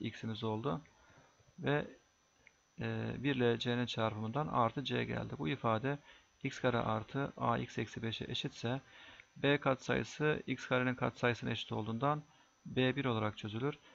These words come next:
C katsayısı sabit terim olduğundan arkadaşlar C eksi beş olarak çözülür.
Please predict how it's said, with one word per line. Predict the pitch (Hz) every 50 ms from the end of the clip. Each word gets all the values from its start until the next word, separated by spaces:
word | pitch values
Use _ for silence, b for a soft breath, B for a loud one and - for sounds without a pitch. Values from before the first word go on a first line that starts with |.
| B B B -
C | - 117 135 147 147
katsayısı | - 147 143 - - 143 135 127 - - 156
sabit | - - 131 131 131 143 - -
terim | - 127 120 117
olduğundan | 110 110 107 107 104 110 107 104 107 107
arkadaşlar | 107 107 104 107 110 110 - - - 143 127 110
C | - 127
eksi | 127 127 123 120 - 135
beş | 131 123 - -
olarak | 113 110 107 110 -
çözülür. | - 117 110 120 147 156